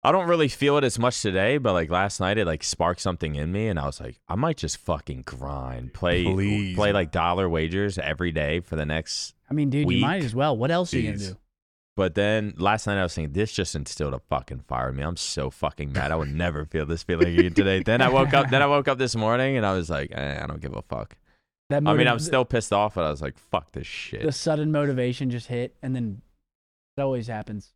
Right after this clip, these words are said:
Speaker 1: Yeah.
Speaker 3: It's
Speaker 1: Af-,
Speaker 3: like, "I'm gonna grind, I'm gonna
Speaker 1: after you
Speaker 3: fucking"
Speaker 1: lose.
Speaker 2: I'm so
Speaker 1: But
Speaker 2: glad
Speaker 1: then, like,
Speaker 2: I got
Speaker 1: now
Speaker 2: to
Speaker 1: I wake
Speaker 2: sleep
Speaker 1: up today, and it's like,
Speaker 2: eventually. Holy.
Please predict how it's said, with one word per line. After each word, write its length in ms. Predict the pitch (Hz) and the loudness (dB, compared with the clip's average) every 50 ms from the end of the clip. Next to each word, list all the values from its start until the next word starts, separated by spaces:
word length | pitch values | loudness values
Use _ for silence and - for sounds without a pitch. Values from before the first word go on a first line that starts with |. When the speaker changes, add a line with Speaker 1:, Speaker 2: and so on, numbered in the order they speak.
| _ - | _ -10
Speaker 1:
Yeah. 80 | - 55 - 50 50 | -8 -8 -8 -8 -8
Speaker 3:
It's 40 | - 87 95 | -10 -6 -2
Speaker 1:
Af-, 80 | - 87 | 0 0
Speaker 3:
like, 120 | 95 - - | 0 0 0
"I'm 160 | - 165 170 | 0 0 2
gonna 140 | 175 160 139 | 2 0 -2
grind, 520 | 127 139 156 170 165 160 160 165 165 156 156 | -2 0 2 4 4 4 4 4 4 4 4
I'm 60 | 101 | 4
gonna 80 | 107 110 | 2 2
Speaker 1:
after 160 | 123 - 101 95 | 2 0 0 2
you 60 | 95 90 | 2 2
Speaker 3:
fucking" 80 | 87 | 4
Speaker 1:
lose. 520 | 92 98 98 101 101 101 104 98 - - - - | 4 4 4 4 4 2 0 -2 -4 -10 -8 -2
Speaker 2:
I'm 120 | - 156 175 | 0 0 2
so 180 | - - 123 | 4 4 4
Speaker 1:
But 80 | 120 113 | 6 8
Speaker 2:
glad 120 | 101 98 | 8 8
Speaker 1:
then, 60 | 113 135 | 8 8
like, 140 | 151 135 107 | 6 6 6
Speaker 2:
I 40 | |
got 60 | 98 - | 6 6
Speaker 1:
now 100 | 127 131 131 | 6 6 6
Speaker 2:
to 40 | 127 | 6
Speaker 1:
I 40 | |
wake 120 | 127 131 123 | 6 6 6
Speaker 2:
sleep 140 | 123 123 123 | 6 4 4
Speaker 1:
up 60 | - | 4
today, 500 | 123 120 120 120 120 120 120 120 120 120 - | 4 4 4 6 6 4 4 4 2 -2 -4
and 120 | - 90 | -4 -2
it's 140 | 107 101 - | -2 0 2
like, 80 | - - | 2 4
Speaker 2:
eventually. 440 | 123 113 107 107 90 85 90 98 104 - - - - - - | 4 4 2 2 2 2 2 0 0 -2 -8 -18 -12 -6 -4
Holy. 320 | 117 110 101 85 80 82 | -2 -2 -2 -2 -2 -4